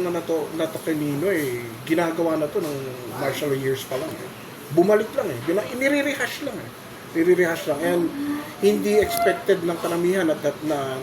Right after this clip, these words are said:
after, you know, uh, after the advent of the social media, eh, magiging successful. It's a, in a way, marami pa ring matibay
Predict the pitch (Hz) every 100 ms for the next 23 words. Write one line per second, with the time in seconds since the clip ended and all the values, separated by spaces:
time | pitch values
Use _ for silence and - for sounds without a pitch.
0 | - - 143 - 156 143 131 117 113 139
1 | 160 143 123 131 - - - 131 123 135
2 | 151 147 151 151 143 147 139 123 127 110
3 | 143 - 131 147 139 123 - 101 104 92
4 | 160 175 185 180 170 151 - 139 - 127
5 | 117 - - - - - 220 220 294 -
6 | 302 349 240 370 381 403 - - 226 233
7 | 233 226 226 233 220 214 208 202 202 180
8 | 170 165